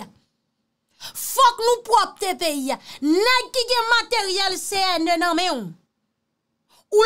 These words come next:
leve l, ou al regle kozo. Ou kraze l. Ou vole pyès ladan. Apre sa, pou vin djebede, djebede bay moun. Imedyatman, nou fin fè sa, nou gen pou nou fè vin detwi gang. Nou gen sekirite,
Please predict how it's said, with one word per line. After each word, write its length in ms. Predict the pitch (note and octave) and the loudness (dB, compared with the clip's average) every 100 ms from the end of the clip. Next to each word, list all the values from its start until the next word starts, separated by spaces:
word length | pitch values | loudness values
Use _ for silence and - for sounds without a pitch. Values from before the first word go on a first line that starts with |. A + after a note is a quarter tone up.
| A#4 | 4
leve 320 | G#4+ F#4 F#4 | 2 0 -2
l, 40 | F#4 | 0
ou 80 | F#4+ | 0
al 100 | F#4 F4+ | 2 0
regle 300 | E4 G#4+ G#4 | 0 -4 -2
kozo. 380 | G4 D4+ C#4 A3 F#3 _ _ _ _ _ _ _ _ - | -2 -2 -4 -6 -10 _ _ _ _ _ _ _ _ -4
Ou 120 | G4 - | -4 -2
kraze 560 | G#4+ A#4 G4+ C4 G#4+ E4+ | -2 0 0 -4 -4 -4
l. 80 | A3 F#3 _ _ _ _ _ _ _ - | -4 -14 _ _ _ _ _ _ _ -4
Ou 160 | F#4+ | -2
vole 480 | C4+ D4+ G#4 G4+ A#4 A4 | 0 2 2 2 0 -2
pyès 260 | F#4+ D#4 - | -6 -6 -4
ladan. 320 | E4 B3 G3+ F#3 _ _ _ _ _ _ - | -4 -4 -10 -16 _ _ _ _ _ _ -6
Apre 240 | E4 F#4 G#4 | -4 -2 -4
sa, 180 | - F#4+ F4 | -2 -4 0
pou 100 | F4 D#4 | -2 0
vin 120 | E4 | -6
djebede, 520 | F4 E4+ E4 D#4+ D#4+ D4+ | -4 -2 -2 0 -2 -2
djebede 360 | D#4 D#4 D4+ D4 | -4 -2 -2 0
bay 160 | D#4 | 0
moun. 200 | D#4+ G4 G4 _ _ _ _ _ _ - | -2 -6 -10 _ _ _ _ _ _ -20
Imedyatman, 880 | - A#4 C5 B4 F#4 B4 G#4+ F4+ F#4 | -4 0 0 0 -2 -2 -2 -2 -2
nou 80 | F4+ | -2
fin 220 | F#4 A4+ A4 | -2 -4 -2
fè 80 | G#4 D#4+ | -4 -4
sa, 300 | - - G#4 | -6 -2 -2
nou 140 | G4 F4+ | -2 -6
gen 140 | F#4 | -6
pou 80 | F4+ | -6
nou 100 | F4+ | -6
fè 80 | F4 D#4 | -4 -2
vin 220 | F#4+ F4+ D#4+ | -2 -2 0
detwi 460 | G#4 D4 - A4+ D4 | -2 -2 -6 -6 -2
gang. 320 | F4 C#4+ A3 F3+ _ _ _ _ | -2 -2 -8 -16 _ _ _ _
Nou 160 | B3+ B3+ | -12 -6
gen 120 | C#4+ | -4
sekirite, 720 | - - G4 G4 F#4+ F#4+ G#4 | -4 -2 -4 -4 -4 -4 -2